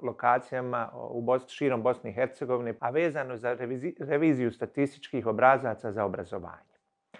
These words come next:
Između predstavnika sta-, i ovi svi sastanci, evo, kako sam na početku naveo, odvijali su između predstavnika statistike, ministarstava za obrazovanje i školskih institucija. Šta biste posebno istaknuli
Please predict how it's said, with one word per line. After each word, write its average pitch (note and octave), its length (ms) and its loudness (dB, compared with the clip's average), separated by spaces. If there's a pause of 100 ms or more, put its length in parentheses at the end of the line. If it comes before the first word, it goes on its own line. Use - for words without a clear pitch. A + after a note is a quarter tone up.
(340)
Između B2+ 340 0
predstavnika D3 760 4
sta-, C#3 220 -6
i C3 200 2 (220)
ovi C#3 220 2
svi C3 180 -2
sastanci, C3 560 0
evo, A#2 140 6
kako A#2 240 -4
sam A#2+ 140 -6
na A#2 100 -4
početku C3+ 480 -4
naveo, B2+ 380 0
odvijali B2+ 480 2
su A#2+ 180 -6
između A#2 260 -6
predstavnika B2+ 680 -2
statistike, D3 880 -2
ministarstava A#2+ 760 0
za G#2+ 120 0
obrazovanje B2 800 0 (440)
i - 60 -6
školskih C#3+ 560 2
institucija. G#2+ 800 -6 (120)
Šta - 300 2
biste F#3 300 0
posebno D3+ 720 2
istaknuli A#2+ 760 0